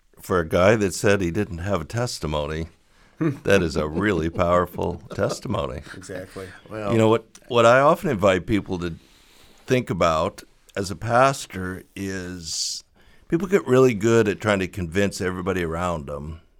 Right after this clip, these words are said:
Speaker 1: that they're happy and living life. But in the middle of the night, when no one else is there, isn't it true there's something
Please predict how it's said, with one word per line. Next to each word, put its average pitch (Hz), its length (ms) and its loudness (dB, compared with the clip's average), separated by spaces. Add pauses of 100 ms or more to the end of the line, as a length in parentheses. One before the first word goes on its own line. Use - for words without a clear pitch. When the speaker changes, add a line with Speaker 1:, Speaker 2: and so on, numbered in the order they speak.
(160)
Speaker 1:
that 82 200 -8
they're 78 140 -4
happy 98 520 2
and 82 160 -2
living 87 480 -4
life. 95 500 -2 (1300)
But 113 140 4
in 110 100 4
the 110 80 6
middle 131 240 6
of 143 80 6
the 139 60 4
night, 82 500 2 (800)
when 98 180 0
no 101 120 6
one 110 120 6
else 107 240 4
is 95 140 -6
there, 78 520 -4 (1500)
isn't 139 360 2
it 165 140 -2
true 98 280 2
there's 87 260 -2
something 90 440 -2